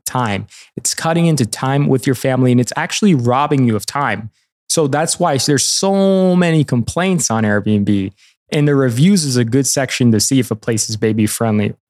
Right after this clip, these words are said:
or not. You'll see it. And if you are baby friendly and your guests had a great experience bringing their kid, you can ask them to leave a review and specifically share how baby friendly your rental was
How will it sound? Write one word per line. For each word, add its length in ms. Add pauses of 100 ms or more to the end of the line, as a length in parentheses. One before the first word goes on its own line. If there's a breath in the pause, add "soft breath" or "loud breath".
(140)
or 140
not. 380
You'll 200
see 280
it. 120 (540 soft breath)
And 160
if 240
you 120
are 220
baby 280
friendly 520 (240)
and 140
your 80
guests 280
had 120
a 60
great 220
experience 520
bringing 260
their 160
kid, 320 (480)
you 140
can 200 (120)
ask 260
them 140
to 80
leave 200
a 60
review 760 (100)
and 160
specifically 840 (340)
share 520
how 340
baby 260
friendly 320
your 140
rental 300
was 320